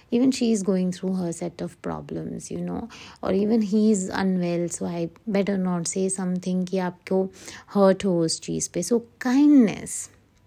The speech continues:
बहुत इंपॉर्टेंट है। And आपने प्रे करते वक्त गॉड से काइंडनेस मांगनी है। आपने बोलना है गॉड को, "गॉड,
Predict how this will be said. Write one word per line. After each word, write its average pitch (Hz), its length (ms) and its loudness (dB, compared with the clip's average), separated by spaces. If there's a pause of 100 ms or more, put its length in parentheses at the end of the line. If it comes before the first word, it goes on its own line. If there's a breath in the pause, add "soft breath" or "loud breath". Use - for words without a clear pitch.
(1000 loud breath)
बहुत 202 420 4
इंपॉर्टेंट 165 680 -4
है। 180 60 -2
And 180 100 -2
आपने 202 440 -2
प्रे 220 600 4
करते 196 440 -2
वक्त 190 360 -2
गॉड 185 280 -2
से 208 220 -4
काइंडनेस 196 680 -4
मांगनी 170 280 -6
है। 180 60 -6
आपने 190 220 -6
बोलना 190 380 0
है 214 180 0
गॉड 180 280 -4
को, 190 140 -6
"गॉड, 202 380 2